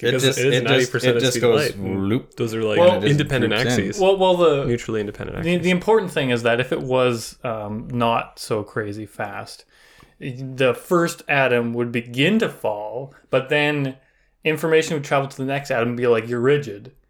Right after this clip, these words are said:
Speaker 3: and they would kinda, like, hold together, right?
Speaker 2: Oh, yeah, yeah.
Speaker 3: Um, but then if it's going fast enough, that little tiny little dip reaches the end of the hole before it has a time to be like, "Oh, yeah, I'm rigid."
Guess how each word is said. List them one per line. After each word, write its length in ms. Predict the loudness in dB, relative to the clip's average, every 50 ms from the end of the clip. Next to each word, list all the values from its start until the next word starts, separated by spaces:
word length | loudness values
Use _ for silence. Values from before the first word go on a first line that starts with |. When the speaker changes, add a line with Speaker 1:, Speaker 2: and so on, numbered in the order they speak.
| _ _ _
Speaker 3:
and 140 | -6 -2 0
they 80 | 2
would 180 | 2 2 0 -2
kinda, 240 | -2 -4 -4 -2 -2
like, 240 | -4 -4 -6 -10 _ _
hold 340 | -14 -4 -2 -2 -2 -2 -2
together, 480 | -6 -2 0 0 0 0 -2 -8 -12 -16 -20 -18 -12
right? 300 | -6 -4 -4 -4 -4 -6 -10 _ _ _ _ _ _ _ _
Speaker 2:
Oh, 120 | -4 -2 -2
yeah, 160 | -2 -2 -2
yeah. 160 | -6 -8 -10 -12 _ _ -20 -20 -20 _ _ -4 0 2 2 4 4 2
Speaker 3:
Um, 120 | 2 0
but 120 | 0 0 0
then 120 | 0 0
if 120 | 0 -2
it's 100 | -4 -4
going 220 | -2 0 0 0 -2
fast 360 | -2 -4 -2 -2 -2 -2 -2
enough, 280 | -4 -2 -2 -2 -4 -6 -10 -16 _ _
that 140 | -6 -4 -4 -4
little 100 | -6 -10 -14
tiny 480 | -10 -4 -2 -2 0 2 2 4 4
little 260 | 4 4 2 2 0 -2
dip 500 | -2 0 2 2 4 2 0 -2 -8 _ _ _ _ _ _ _ _ _ _ _ -6
reaches 600 | -2 0 0 0 0 -2 -2 -2 -2 -2 -2 -4
the 140 | -4 -4 -2
end 280 | 0 0 0 2 0
of 100 | 0 0 0
the 80 | 0
hole 520 | 0 0 2 2 4 6 6 4 4 2 0
before 380 | -4 -6 -2 0 2 4 4
it 80 | 2 2
has 220 | 2 0 0 0
a 40 | -2
time 340 | -4 -4 -2 -2 -2 -2 -2
to 60 | -4
be 100 | -2 0
like, 180 | 0 0 0 -2
"Oh, 120 | -2 0
yeah, 180 | 0 0 0 0
I'm 120 | -2 -4
rigid." 480 | -4 -4 -4 -4 -6 -8 -10 -10 -12 -16